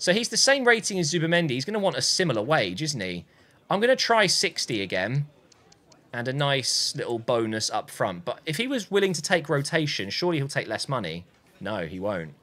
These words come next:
He wants more. Is he, is he deserving of more than Zubamendi? I guess I don't really have a choice. He won't be happy otherwise. Eighty-five grand per week, six hundred grand up front.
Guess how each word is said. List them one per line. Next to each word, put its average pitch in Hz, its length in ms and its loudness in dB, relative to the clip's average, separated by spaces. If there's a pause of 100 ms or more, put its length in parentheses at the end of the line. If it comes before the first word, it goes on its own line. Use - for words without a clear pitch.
(240)
He 151 80 4
wants 151 300 4
more. 151 560 10 (840)
Is 135 140 0
he, 202 220 0
is 175 180 -4
he 202 260 -6 (160)
deserving 185 500 6
of 160 140 4
more 165 240 4
than 165 320 2
Zubamendi? 160 920 2 (880)
I 131 120 2
guess 170 180 8
I 175 60 8
don't 170 120 10
really 156 120 6
have 160 100 6
a 165 40 4
choice. 165 720 2
He 143 120 -4
won't 165 160 2
be 147 80 -2
happy 170 320 2
otherwise. 107 720 0 (340)
Eighty-five 208 600 4
grand 190 280 4
per 170 160 8
week, 160 300 4
six - 300 2
hundred 165 260 0
grand 151 320 2
up - 140 -6
front. 131 400 2